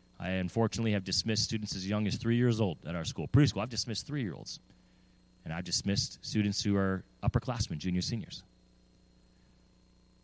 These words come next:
And so then, as much as I would love to say,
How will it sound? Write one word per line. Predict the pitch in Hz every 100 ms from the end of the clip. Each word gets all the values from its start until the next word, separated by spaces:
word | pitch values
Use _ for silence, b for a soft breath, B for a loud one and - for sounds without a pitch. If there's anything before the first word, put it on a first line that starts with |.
| - -
And | 113 -
so | 123
then, | 104 151 175 117 143 127 - - - _ - - - 113
as | 107
much | 127 131
as | 113
I | 127
would | 120
love | 117 143
to | 143
say, | - 113 90 104